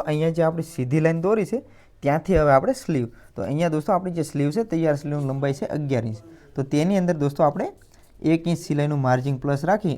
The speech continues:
અહીંયા આપણે બાર ઇંચે નિશાન લગાવવાનું છે. તો હવે દોસ્તો જ્યાં આપણે બાર ઇંચે નિશાન લગાવ્યું છે, ત્યાં આપણે આ રીતે એક સીધી લાઈન દોરી લેવાની છે. તો આ રીતે આપણે અહીંયા સીધી લાઈન દોરી લેવાની છે.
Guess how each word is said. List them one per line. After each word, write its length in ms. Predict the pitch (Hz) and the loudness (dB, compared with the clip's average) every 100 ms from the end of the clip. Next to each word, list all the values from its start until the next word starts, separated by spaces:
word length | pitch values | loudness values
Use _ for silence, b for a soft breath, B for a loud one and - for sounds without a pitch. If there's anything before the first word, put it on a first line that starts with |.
| 127 | -4
અહીંયા 240 | 135 123 | -2 -2
આપણે 160 | 131 208 139 | -2 -2 2
બાર 160 | 127 127 | 4 4
ઇંચે 140 | 127 156 127 | 0 -2 -2
નિશાન 240 | 123 131 117 | -2 -2 -2
લગાવવાનું 380 | 113 185 113 113 | -4 -8 -10 -8
છે. 60 | 226 - B B - | -8 -10 B B -8
તો 140 | 107 - | -6 -4
હવે 180 | 120 127 143 165 | -2 -2 0 -2
દોસ્તો 180 | 170 196 131 | -2 -4 -2
જ્યાં 160 | 139 143 | -2 0
આપણે 140 | 165 127 | -2 -4
બાર 160 | 120 117 | -4 -4
ઇંચે 140 | 135 170 147 | -4 -2 -2
નિશાન 220 | 135 170 180 | -2 0 0
લગાવ્યું 280 | 226 214 156 | 0 0 -2
છે, 80 | 277 b b b _ - | -6 b b b _ -2
ત્યાં 220 | 156 143 | 0 2
આપણે 180 | 135 190 - | 0 -2 -2
આ 60 | 135 | -4
રીતે 160 | 135 147 | -2 -4
એક 60 | 147 - | -4 -4
સીધી 360 | 131 120 151 135 | -6 -2 0 2
લાઈન 180 | 135 226 - - 139 | 0 -4 -12 -6 0
દોરી 220 | 143 123 117 | 2 2 0
લેવાની 280 | 113 113 113 | -2 -6 -8
છે. 100 | 127 - b b b - | -14 -18 b b b -12
તો 40 | - | -4
આ 60 | 117 | -2
રીતે 120 | 120 127 | 0 -2
આપણે 140 | 131 | -2
અહીંયા 200 | 131 127 139 | -4 -6 -4
સીધી 200 | 131 143 | -2 0
લાઈન 140 | 139 135 | 0 0
દોરી 160 | 135 120 | 0 -2
લેવાની 240 | 110 | -4
છે. 60 | 113 | -6